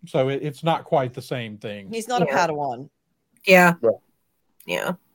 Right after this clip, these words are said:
Speaker 2: Oh, I agree, though, Amanda.
Speaker 4: Because
Speaker 2: Seeing
Speaker 4: for
Speaker 2: R two
Speaker 4: that
Speaker 2: and Ahsoka.
Speaker 4: species, yeah, for that species, twenty years old is still a youngling. So
Speaker 2: Yeah.
Speaker 1: Yeah.
Speaker 4: that's the type of training he would have gotten,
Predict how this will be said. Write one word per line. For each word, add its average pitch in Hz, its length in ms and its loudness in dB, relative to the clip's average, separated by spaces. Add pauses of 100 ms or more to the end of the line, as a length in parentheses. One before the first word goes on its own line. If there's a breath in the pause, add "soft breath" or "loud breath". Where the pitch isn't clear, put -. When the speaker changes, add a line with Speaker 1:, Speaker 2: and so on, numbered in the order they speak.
(380)
Speaker 2:
Oh, 190 220 -4
I 214 160 0
agree, 175 320 -4
though, 143 240 -6
Amanda. 139 400 -6
Speaker 4:
Because 139 220 10
Speaker 2:
Seeing 165 140 -2
Speaker 4:
for - 80 -10
Speaker 2:
R 165 80 -4
two 151 140 8
Speaker 4:
that 156 120 10
Speaker 2:
and 160 100 8
Ahsoka. 170 40 -8 (300)
Speaker 4:
species, 165 380 -4 (560)
yeah, 143 320 2
for 139 120 0
that 160 200 8
species, 156 600 2
twenty 151 260 4
years 147 220 2
old 147 240 6
is 120 140 4
still 131 300 2
a 131 40 6
youngling. 131 460 -2 (300)
So 110 320 4
Speaker 2:
Yeah. 110 80 -4
Speaker 1:
Yeah. 98 60 -14 (160)
Speaker 4:
that's 123 220 8
the 131 80 -2
type 123 320 6
of 117 140 -12
training 120 320 2
he 123 80 -2
would 117 120 -4
have 101 60 -8
gotten, 95 440 -6